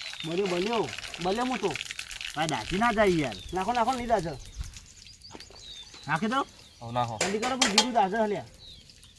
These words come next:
Speaker 1: ઓ ભાઈ, બન્યો, બન્યો.
Speaker 3: લાવો, પેલી ચટણી લાવી દો, હા, આ સાઈડ.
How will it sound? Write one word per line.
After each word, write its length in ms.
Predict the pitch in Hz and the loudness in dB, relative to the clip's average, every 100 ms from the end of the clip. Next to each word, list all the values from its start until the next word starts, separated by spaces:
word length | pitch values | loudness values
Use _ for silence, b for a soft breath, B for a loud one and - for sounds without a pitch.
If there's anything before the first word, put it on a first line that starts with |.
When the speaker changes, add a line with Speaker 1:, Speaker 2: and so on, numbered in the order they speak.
| - - - - - 226 | -12 -10 -8 -8 -6 0
Speaker 1:
ઓ 40 | |
ભાઈ, 160 | 214 233 | 0 0
બન્યો, 520 | 254 254 208 214 247 | 0 0 0 0 0
બન્યો. 340 | 226 269 233 - - - - - - - | 0 0 -2 -2 -6 -6 -4 -4 -6 2
Speaker 3:
લાવો, 160 | 139 156 | 4 4
પેલી 140 | 160 | 2
ચટણી 340 | 160 143 175 175 | -2 -4 -2 4
લાવી 180 | 175 | 6
દો, 80 | 165 | 6
હા, 240 | 165 135 123 | 4 6 4
આ 60 | |
સાઈડ. 360 | 120 110 - | 0 -6 -8